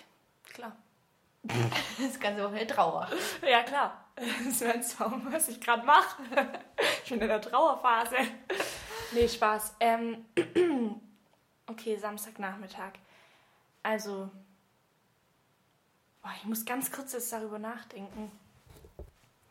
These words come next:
Speaker 1: Also, <clears throat> der perfekte Samstagnachmittag sieht so aus. Es ist so vierzehn, fünfzehn Uhr.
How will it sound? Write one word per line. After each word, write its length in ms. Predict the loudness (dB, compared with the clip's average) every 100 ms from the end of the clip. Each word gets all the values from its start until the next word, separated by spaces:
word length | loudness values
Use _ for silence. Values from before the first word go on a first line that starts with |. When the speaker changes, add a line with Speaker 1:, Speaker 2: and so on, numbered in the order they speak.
| -20 -20 _ _ _ _ -2
Speaker 1:
Also, 480 | 0 2 -2 -8 -8 -12
<clears throat> 160 | -20 -10
der 420 | -2 0 0 -2
perfekte 520 | -6 -8 -8 -10 -10 -8
Samstagnachmittag 1500 | -6 -6 -8 -12 -16 -18 _ _ _ -12 -10 -10 -14 -12 -14
sieht 220 | -14 -8
so 220 | -6 -6
aus. 460 | -4 -2 -2 -4 -10 _ -20 -20 _ _
Es 140 | -10 -6
ist 180 | -4 -4
so 300 | -6 -8 -10 -18 _ -18
vierzehn, 640 | -8 -4 -4 -4 -6 -6
fünfzehn 480 | -8 -10 -10 -8 -8
Uhr. 180 | -4 -4